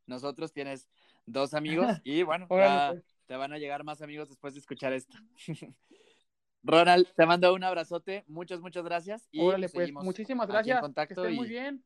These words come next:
Speaker 1: y aquí
Speaker 2: Ahí
Speaker 1: a la
Speaker 2: síganle
Speaker 1: orden.
Speaker 2: dándole me gusta a la página y que sigan creciendo. Muchas gracias. Saludos.
Speaker 1: Esta fue la entrevista con Gustavo Parra, jefe de utileros del Club León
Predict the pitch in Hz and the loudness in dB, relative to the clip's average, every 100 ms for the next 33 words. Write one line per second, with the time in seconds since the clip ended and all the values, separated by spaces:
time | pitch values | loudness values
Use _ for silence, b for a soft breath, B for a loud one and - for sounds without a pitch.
0 | - 120 110 - 123 127 127 123 117 117 | -14 -12 -12 -8 -6 -4 -4 -4 -4 -2
1 | 208 220 240 226 196 190 196 - 226 196 | -2 -4 -6 -6 -8 -10 -8 -4 -2 -2
2 | 208 214 247 247 214 _ 170 175 165 165 | -4 -6 -6 -8 -10 _ -14 -12 -12 -10
3 | 202 214 214 185 196 190 185 180 196 233 | -4 -2 -2 -6 -4 -2 -4 -6 -4 -4
4 | 214 208 214 190 _ _ _ _ _ _ | 0 0 0 -4 _ _ _ _ _ _
5 | - 180 214 214 - _ _ _ _ _ | -4 -2 0 -2 -6 _ _ _ _ _
6 | - 147 151 165 165 165 160 131 131 127 | -6 -4 -4 -2 0 0 -2 -4 -4 -4
7 | 147 143 123 117 - 117 113 113 107 92 | -4 -2 -4 -6 -6 -6 -6 -8 -10 -12
8 | - _ _ _ _ _ - 139 147 143 | -18 _ _ _ _ _ -6 -4 -2 -2
9 | 127 120 123 151 131 117 - 117 113 110 | -2 -2 -2 -2 -4 -8 -6 -6 -6 -8
10 | 101 | -10